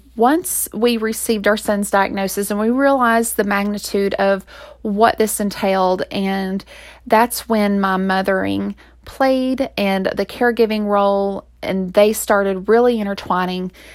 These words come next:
And so early on, it was hard for me to pull away from what my normal activities look like as a, as a mother, as a Christian,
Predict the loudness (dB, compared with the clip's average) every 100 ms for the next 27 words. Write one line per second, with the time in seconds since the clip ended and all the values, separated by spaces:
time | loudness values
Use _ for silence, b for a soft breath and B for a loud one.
0 | B B B _ 0 0 0 -2 2 4
1 | 6 4 2 -6 -16 -20 _ -20 -20 _
2 | -20 -18 -18 -18 _ _ _ 2 4 4
3 | 2 2 2 0 -2 -4 0 0 2 -2
4 | -4 -4 -6 -12 0 2 2 0 0 0
5 | -2 -6 -14 -18 2 4 4 0 -4 -4
6 | 2 2 2 -2 -2 -2 -2 0 2 2
7 | 0 -2 B B B B B B B B
8 | B _ -20 _ _ 0 0 -2 0 2
9 | 2 0 -4 -10 -10 -2 -2 -2 -2 -2
10 | -2 -4 -2 0 2 0 -4 -6 -4 -2
11 | -2 -4 -6 B B B -8 -6 -6 0
12 | 2 2 2 2 -2 B B B -6 -4
13 | -2 -4 -4 -4 -4 -6 -4 -2 -2 -4
14 | -4 -2 -2 -4